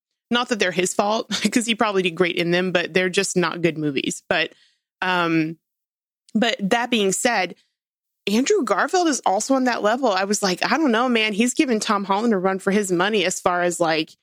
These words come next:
showing that emotion, you know, like, on that s-, that level. And I just appreciated that. And it reminded me of why he was such a good Spider-Man, in my opinion. Tobey Maguire, um,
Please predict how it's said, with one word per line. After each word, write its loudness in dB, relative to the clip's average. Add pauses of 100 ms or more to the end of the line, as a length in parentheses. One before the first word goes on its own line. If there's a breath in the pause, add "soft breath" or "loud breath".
(520)
showing 0
that 2
emotion, 0 (120)
you 2
know, 0
like, 0
on 0
that -2
s-, -4
that -4
level. 0 (500 soft breath)
And 0 (160)
I -2
just -2
appreciated 0
that. 2
And 0
it 0
reminded 0
me 2
of -2
why 0
he -2
was 0
such 0
a 0
good 0
Spider-Man, 0
in -4
my -2
opinion. -2 (460)
Tobey 0
Maguire, 0 (100)
um, 0